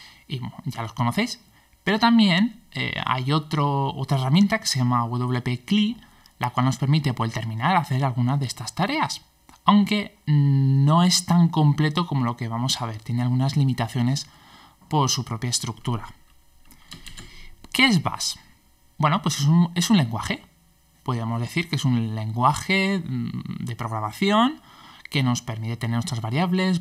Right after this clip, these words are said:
mm, condicionales, bucles y que nos permite ejecutar comandos del sistema y tratar su, su respuesta.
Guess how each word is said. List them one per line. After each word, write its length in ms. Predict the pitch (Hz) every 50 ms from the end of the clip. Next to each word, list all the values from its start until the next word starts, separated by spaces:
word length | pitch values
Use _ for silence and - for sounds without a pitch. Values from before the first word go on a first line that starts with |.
| - - -
mm, 140 | 151 143
condicionales, 960 | 123 - 117 110 113 107 - 123 139 156 165 170 165 165 165 165 160 165 151 156 147
bucles 640 | 139 160 180 170 - 160 156 156 160 165 156 - - - _ _ _ _ _ _ - - _ _ _ _ _ -
y 320 | 233 233 214 226 277 - - _ _ _ _ _ _ _ _ _ _ _ _ _ _ _ -
que 120 | 147 139
nos 160 | 139 135 -
permite 580 | - - 135 127 131 139 170 190 190 180 - 190
ejecutar 640 | 190 - 165 143 - 135 120 - 135 143 151 - -
comandos 540 | - 120 117 123 147 160 156 135 117 110
del 140 | 113 110 110
sistema 680 | - 143 147 - - 202 196 190 202 220 262 - - _ _ _ _ _ _ _ _ _ _ _ _
y 120 | 170 170
tratar 500 | - 160 143 - - - 131 135 139 143
su, 560 | - - - 170 165 151 139 131 123 120 117 117
su 160 | - - 131 127
respuesta. 680 | 120 117 - - - - 139 147 - - - - -